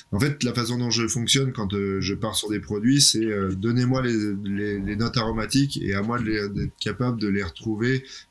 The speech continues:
via un fruit ou via l'association de, de fruits. Et pour ce produit-là, j'avais demandé à différents cavistes de me dire, « Bah, aujourd'hui, quand on parle de spicy, ça vous évoque quelle note aromatique ? » Donc, j'ai noté les quatre, euh, les quatre,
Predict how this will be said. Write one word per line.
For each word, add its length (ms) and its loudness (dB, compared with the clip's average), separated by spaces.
via 300 2
un 100 4
fruit 320 2
ou 100 2
via 280 -2
l'association 540 0
de, 280 -2
de 160 -2
fruits. 260 -6
Et 160 2
pour 180 -2
ce 120 6
produit-là, 400 2
j'avais 200 0
demandé 320 -2
à 240 0
différents 540 -2
cavistes 420 2
de 60 2
me 80 -2
dire, « 200 -2
Bah, 120 -2
aujourd'hui, 480 2
quand 160 -6
on 60 -4
parle 220 -2
de 60 0
spicy, 460 2
ça 140 2
vous 180 0
évoque 320 -4
quelle 200 0
note 180 -4
aromatique ? » 680 -6
Donc, 200 2
j'ai 160 2
noté 300 0
les 140 0
quatre, 340 -4
euh, 240 -2
les 140 0
quatre, 240 -6